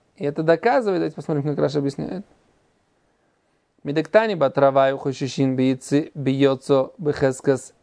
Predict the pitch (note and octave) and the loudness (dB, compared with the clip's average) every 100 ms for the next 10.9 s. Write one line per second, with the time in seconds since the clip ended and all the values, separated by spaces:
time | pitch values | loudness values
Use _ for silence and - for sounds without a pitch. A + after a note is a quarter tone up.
0 | _ D3 F#3+ G3+ G3+ G3 D3 B2 - G#3 | _ 0 0 2 0 0 -6 -10 0 0
1 | G#3 G3+ - _ _ _ _ _ _ _ | 0 -4 -18 _ _ _ _ _ _ _
2 | C#3+ F#3 G#3 G3 F#3 F#3 G3 G3 F#3+ _ | -4 0 2 2 0 2 4 4 2 _
3 | _ _ _ _ _ _ _ _ _ _ | _ _ _ _ _ _ _ _ _ _
4 | _ _ C3+ C3+ D#3+ F#3+ F#3+ F3+ F3+ E3+ | _ _ -8 2 2 2 0 -2 -2 0
5 | F3+ F#3+ F#3 F3+ F3+ - _ _ _ - | 2 2 2 2 0 -10 _ _ _ -4
6 | D#3+ D#3+ E3 - F3+ F3+ D#3 B2+ D#3 - | -2 0 -2 0 -2 0 0 -2 -4 -12
7 | _ _ _ _ _ D3 C#3+ G3 G#3 E3 | _ _ _ _ _ -4 4 4 4 0
8 | C#3 B2+ D3+ D3+ C#3 - C#3+ C3+ C#3 C#3 | -2 -2 0 4 4 2 -2 0 0 -2
9 | C3+ F#3+ G#3+ - F3 G3 G3+ G3 F3+ F#3 | 0 2 2 0 0 2 2 -2 -4 0
10 | G3 F#3+ D3 D3 D3+ C#3 C#3 C#3+ | 2 0 -2 0 4 4 2 -2